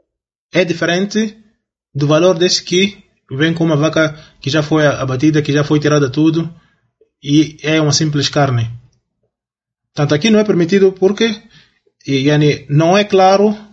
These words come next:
a, a parte da, o valor da vaca que está viva, não é claro porque, ah, a vaca pode ter, yani, leite, pode ter muito, pode ter pouco, pode, yani, existem vários co-, componentes que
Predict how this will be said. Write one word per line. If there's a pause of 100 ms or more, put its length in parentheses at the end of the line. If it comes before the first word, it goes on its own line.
(320)
a,
a
parte
da,
o
valor
da
vaca (600)
que
está
viva, (540)
não
é (120)
claro
porque, (640)
ah,
a
vaca
pode
ter, (280)
yani,
leite,
pode
ter
muito,
pode
ter
pouco,
pode, (360)
yani,
existem
vários (440)
co-,
componentes
que